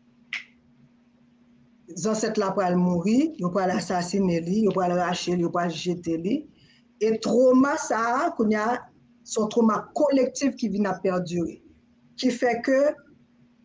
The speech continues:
Ayisyen kounye a jounen jodi a, li pa menm konn kiyès li ye. Mande kesyon a yon Ayisyen, ki sa yon Ayisyen ye?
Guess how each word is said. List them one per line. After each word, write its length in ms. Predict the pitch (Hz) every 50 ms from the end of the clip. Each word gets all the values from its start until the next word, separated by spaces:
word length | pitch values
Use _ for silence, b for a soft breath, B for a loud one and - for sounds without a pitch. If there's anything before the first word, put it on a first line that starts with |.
| _ _ -
Ayisyen 760 | - - 202 220 226 226 - - - 240 240 247 233 240 -
kounye 340 | - 269 240 226 220 214 202
a 120 | 190 190
jounen 280 | 180 180 196 190 185 175
jodi 460 | - 180 180 175 165 147 151 160 170
a, 220 | 202 226 - - - - - - _ _ _ _ _ _ _ _ _ -
li 140 | 254 294 -
pa 140 | - 311 285
menm 220 | 285 311 339 359 -
konn 220 | - 330 294 285 -
kiyès 380 | - 277 277 269 262 254 - -
li 140 | 247 269 277
ye. 200 | 247 190 180 190 - - - - - _ _ _ _ _ _ _ _ _ _ _ _ _ _ _ _ _ _ _ _ _ _ -
Mande 480 | 202 233 269 277 269 240 220 302 311 302
kesyon 540 | - 285 294 277 - - - 247 240 240 233
a 60 | 226
yon 140 | 220 214 214
Ayisyen, 340 | 214 220 220 - 226 214 214
ki 160 | 226 - 359
sa 200 | 370 - 285 240 226
yon 140 | 220 214 202
Ayisyen 560 | 202 208 214 - - - 202 190 185 170 160
ye? 140 | 156 151